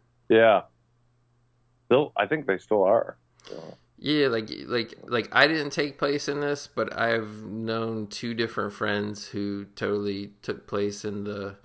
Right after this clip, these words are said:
Speaker 2: just swapping out, like, with the girl, like, fucking two, two guys and a girl hanging out. Like, one guy goes to get beer, one guy has sex with her later on, the other guy goes out or leaves, the other one has sex with her, and it's just, like,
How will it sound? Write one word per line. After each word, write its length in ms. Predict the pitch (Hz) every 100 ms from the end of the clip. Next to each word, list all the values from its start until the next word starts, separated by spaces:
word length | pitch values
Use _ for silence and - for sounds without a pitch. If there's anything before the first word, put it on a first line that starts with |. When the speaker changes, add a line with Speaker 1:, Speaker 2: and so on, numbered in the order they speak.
| _ _ - _
Speaker 2:
just 240 | - 98 -
swapping 580 | - 92 92 - 98 98
out, 380 | 98 101 - - _
like, 380 | - 107 95 95 -
with 200 | 107 101
the 80 | 95
girl, 420 | 92 95 95 98
like, 200 | 101 95
fucking 380 | - 95 - 95
two, 300 | - 107 104 -
two 160 | - 131
guys 320 | 117 110 107
and 100 | 107
a 40 | 101
girl 240 | 104 104
hanging 280 | 107 104 107
out. 380 | 107 104 - - -
Like, 200 | 95 104
one 180 | 104
guy 220 | 101 101 98
goes 280 | 98 101
to 60 | 101
get 260 | 90 98 -
beer, 340 | 101 101 101 104
one 160 | 101
guy 180 | 101 104
has 180 | 101 98
sex 300 | - 104 101
with 120 | 104 104
her 280 | 104 101 98
later 240 | 101 101
on, 220 | 101 101
the 80 | 98
other 140 | 98
guy 220 | 98 98 98
goes 260 | 92 98
out 240 | 101 104 98
or 80 |
leaves, 400 | 90 98 101 101
the 100 | 101
other 160 | 87 98
one 220 | 101 101
has 160 | 104 104
sex 240 | 107 95
with 120 | 104
her, 140 | 107 107
and 80 | 101
it's 100 | -
just, 220 | - -
like, 160 | -